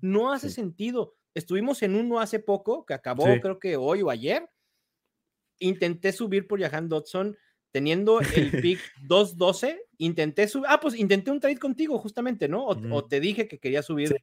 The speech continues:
Speaker 1: por
Speaker 2: es.
Speaker 1: Jahan Dodson. Tú querías subir por James Cook,
Speaker 2: Ajá.
Speaker 1: que al final no,
Speaker 2: <laughs>
Speaker 1: no pudiste subir, ¿verdad?
Speaker 2: No, sí, subí, sí fui, fui por
Speaker 1: Ah,
Speaker 2: él,
Speaker 1: ¿sí
Speaker 2: fui
Speaker 1: subiste
Speaker 2: por
Speaker 1: por
Speaker 2: él,
Speaker 1: James
Speaker 2: sí.
Speaker 1: Cook? Ah, muy bien.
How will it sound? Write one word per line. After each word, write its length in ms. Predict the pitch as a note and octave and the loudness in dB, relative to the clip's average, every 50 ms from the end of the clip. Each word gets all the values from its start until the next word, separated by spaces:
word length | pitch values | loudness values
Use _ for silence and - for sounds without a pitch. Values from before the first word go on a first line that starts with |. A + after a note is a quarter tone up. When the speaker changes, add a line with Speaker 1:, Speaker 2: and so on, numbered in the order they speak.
| _ - | _ 0
Speaker 1:
por 120 | D3 C3 | 2 4
Speaker 2:
es. 100 | A#2 A#2 B2 | 4 2 0
Speaker 1:
Jahan 180 | - C3+ C#3+ | -4 -4 0
Dodson. 340 | D#3 F#3+ F#3+ - D3 B2+ - _ _ _ | 0 0 0 -2 -6 -8 -8 _ _ _
Tú 120 | - - A#3+ | 0 0 2
querías 220 | A3+ B3+ B3 A3+ | 4 6 4 6
subir 180 | - A#3+ A3+ A3 | 6 6 4 6
por 160 | A3 A3 G#3+ | 4 4 6
James 240 | F#3+ G3+ G3+ G#3 G#3 - | 8 8 8 6 4 6
Cook, 320 | - G#3+ A3 A3 - - _ _ _ _ _ - | 8 10 10 8 6 -6 _ _ _ _ _ -6
Speaker 2:
Ajá. 480 | A2+ A#2 C3 B2 A#2+ A#2+ A#2 - - _ _ _ _ _ - | -2 0 2 2 2 2 0 -6 -14 _ _ _ _ _ 0
Speaker 1:
que 80 | - | 2
al 60 | F3 D#3 | 2 4
final 240 | E3 E3 F3 F#3+ | 8 8 8 8
no, 140 | F#3+ G3 F#3+ | 8 4 4
Speaker 2:
<laughs> 20 | - | 4
Speaker 1:
no 140 | F3+ F3+ | 2 2
pudiste 280 | E3 F3+ F#3 F3+ F3 F#3 | 4 4 4 4 4 0
subir, 240 | E3+ E3+ E3+ F3 E3+ | -2 0 0 2 2
¿verdad? 300 | C#3 B2 B2 C3 E3 A3+ C4+ | 2 0 0 0 0 2 4
Speaker 2:
No, 80 | D#3+ | 6
sí, 100 | D#3 F3 | 6 6
subí, 300 | E3 E3+ D#3+ E3 E3+ C3 | 6 6 8 8 6 6
sí 100 | C3 - C#3+ | 4 -2 0
fui, 280 | - D#3 D3+ D3+ D3+ C3 | 4 6 6 6 6 4
fui 140 | - D3 | 2 0
por 100 | B2+ C#3 | 4 8
Speaker 1:
Ah, 40 | C#3 | 8
Speaker 2:
él, 60 | - | 8
Speaker 1:
¿sí 60 | A#3+ A#3+ | 6 6
Speaker 2:
fui 100 | - C#4 | 2 0
Speaker 1:
subiste 180 | C4 A#3 G3+ | 0 2 4
Speaker 2:
por 80 | A#3 A#3 | 6 6
Speaker 1:
por 80 | A3+ G3 | 6 6
Speaker 2:
él, 60 | F3+ | 6
Speaker 1:
James 160 | G#3 A#3+ A#3+ | 4 2 2
Speaker 2:
sí. 100 | - - | 0 0
Speaker 1:
Cook? 180 | C#4 D#4+ - - - | 0 0 -2 -2 0
Ah, 220 | F#3+ G3 E3+ - - | 0 0 0 -2 -4
muy 140 | E3 F3 F3 | -2 -2 0
bien. 180 | E3 D#3 D3 | 0 -2 -4